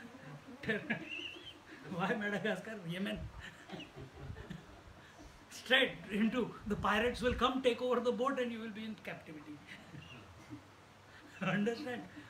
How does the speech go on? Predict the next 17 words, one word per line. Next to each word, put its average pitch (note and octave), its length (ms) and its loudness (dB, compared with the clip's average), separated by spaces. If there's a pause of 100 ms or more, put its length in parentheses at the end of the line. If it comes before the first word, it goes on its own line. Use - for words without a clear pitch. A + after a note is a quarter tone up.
(100)
You, A#3 240 -2
merely D4+ 540 4
point D4 460 2
five C#4+ 220 6
degrees. C4 400 2 (880)
So, B3+ 580 8 (580)
every A#3 340 2
time C#4+ 280 6
we D4 140 4
go A3 180 2
out C4+ 260 4
there C4+ 160 2
in C4+ 160 0
the B3+ 100 2
world, C#4 340 4 (280)
we B3+ 140 4
get C#4 320 2